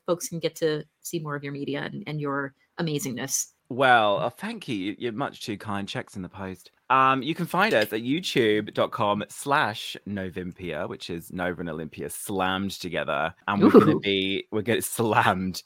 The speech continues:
Speaker 2: violently together. We're gonna be covering, obviously, on the ground, we're gonna be vlogging and all that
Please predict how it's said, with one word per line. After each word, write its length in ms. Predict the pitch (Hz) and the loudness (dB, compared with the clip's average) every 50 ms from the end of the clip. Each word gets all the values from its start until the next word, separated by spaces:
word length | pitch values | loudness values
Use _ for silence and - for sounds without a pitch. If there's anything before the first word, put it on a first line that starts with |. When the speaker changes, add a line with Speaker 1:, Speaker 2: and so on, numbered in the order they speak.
| _ - | _ -12
Speaker 2:
violently 520 | 110 98 107 101 98 95 98 73 87 95 | -6 0 2 2 2 2 0 -2 -4 -6
together. 400 | 87 - - 104 101 95 95 92 - | -6 -2 0 2 2 4 2 0 0
We're 140 | - 117 120 | 0 -2 -2
gonna 200 | - 131 123 123 | 0 0 -2 0
be 460 | 107 127 120 120 120 120 117 - - _ _ - - - | 2 2 4 4 4 2 0 -2 -4 _ _ -20 -16 -6
covering, 600 | - 151 160 160 160 160 151 139 131 123 120 - - | 0 0 0 2 4 4 6 6 6 4 0 -2 0
obviously, 760 | - 139 131 123 143 139 - - - 127 117 110 107 107 101 - _ _ _ _ _ - | 0 0 2 2 -2 -2 -2 -2 0 2 2 2 2 0 -2 -4 _ _ _ _ _ 0
on 160 | 113 113 113 | 0 0 0
the 80 | 110 101 | -2 0
ground, 400 | - 107 104 101 95 98 98 92 | 2 2 4 4 2 0 -2 -4
we're 100 | 98 98 | -6 -4
gonna 200 | - 98 98 92 | -4 -4 -4 -4
be 360 | - 98 95 92 92 92 - | -2 -2 -2 0 -2 -4 -4
vlogging 540 | 87 82 92 110 104 104 98 87 104 95 90 | -6 -8 -4 -2 0 2 0 0 -2 -6 -6
and 80 | 95 95 | -6 -4
all 220 | 76 90 95 95 87 | -4 -4 -4 -2 0
that 320 | 92 90 87 87 85 | 0 0 2 0 0